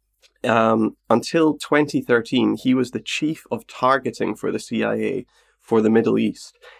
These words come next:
And if you're wondering, what does that mean? Is, does that mean, like, he was deciding where drones get struck and which Yemeni villages get bombed? That is exactly what he was doing. But today, he is the senior manager of risk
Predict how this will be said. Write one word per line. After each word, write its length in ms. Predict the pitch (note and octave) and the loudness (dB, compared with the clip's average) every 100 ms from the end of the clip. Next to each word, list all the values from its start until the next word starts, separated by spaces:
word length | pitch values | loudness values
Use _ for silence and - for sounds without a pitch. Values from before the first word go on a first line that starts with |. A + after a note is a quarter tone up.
| _ | _
And 120 | - C#3 | -2 0
if 120 | D3+ | 2
you're 100 | C#3+ | 4
wondering, 420 | D3 C#3+ A2 G#2 | 4 4 2 2
what 160 | A#2 B2 | 0 0
does 120 | A#2+ | 0
that 200 | B2 - | 0 0
mean? 300 | B2 G#2 G#2 | 2 2 0
Is, 140 | G2+ | -4
does 180 | - A#2 | -4 -2
that 200 | B2+ B2+ | 0 0
mean, 160 | B2+ A#2 | 2 2
like, 280 | A2+ G#2+ - _ _ | 2 0 -4 _ _
he 160 | - | -2
was 160 | A#2 A2 | 0 0
deciding 640 | G#2+ - A#2+ A#2 A#2 G#2+ | -4 -2 2 2 2 0
where 340 | G#2 G#2 A2+ A2 | 0 0 0 0
drones 560 | - A2 A#2 A#2+ A2+ | -2 -2 0 0 -2
get 220 | - A2+ - | -2 -4 -4
struck 400 | - A2+ - - | -4 -2 -2 -2
and 160 | G#2 | 0
which 240 | A#2 B2 - | 0 0 -2
Yemeni 480 | G#2+ A2+ A2+ A2 | -2 0 2 0
villages 480 | G#2+ A2 A#2 A2+ A2+ | 0 0 0 -2 -4
get 220 | - - | -2 -4
bombed? 320 | - - G2+ - _ _ | -4 -6 -8 -12 _ _
That 160 | - D3+ | 0 2
is 80 | D3 | 2
exactly 640 | A#2+ G#2+ D3+ D#3+ - A2 | 0 0 2 0 -2 -2
what 220 | G2+ - | 0 -2
he 100 | A2 | -4
was 160 | G2+ G2+ | -6 -4
doing. 300 | G2+ F#2 G#2 _ - _ - | -6 -6 -10 _ -20 _ -4
But 160 | B2 | -2
today, 480 | B2+ A2 D#3 E3 G#2+ | -2 0 2 4 2
he 180 | G#2 B2 | 2 2
is 120 | A#2+ | 2
the 60 | - | -2
senior 400 | - D3 C#3 A#2+ | -6 -2 0 2
manager 400 | B2 B2 A2+ - | 2 2 0 -2
of 220 | A2+ G#2+ | -2 -2
risk 380 | G#2+ C3+ C#3 | 0 0 -2